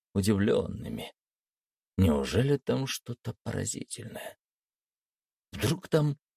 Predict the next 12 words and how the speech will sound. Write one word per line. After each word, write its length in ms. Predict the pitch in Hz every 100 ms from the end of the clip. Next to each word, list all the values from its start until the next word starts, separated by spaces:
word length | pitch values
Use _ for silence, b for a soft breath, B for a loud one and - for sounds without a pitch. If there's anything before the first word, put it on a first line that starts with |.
| _ _ _
метеор, 720 | 80 95 107 135 151 170 120 -
как 220 | - 78
у 40 | 90
магистра 500 | 92 104 117 - 110
Решетникова? 840 | 101 120 - - - - - - - _ _ _
Или 280 | - 78 - - _ _ _ _ _
взрыв 480 | - 80 104 123 113
крови, 500 | 131 139 160 139 127
как 320 | - 120 -
у 60 | 127
архимага 680 | 117 104 117 117 107 95 101
Алеева? 680 | 101 101 82 67 58 57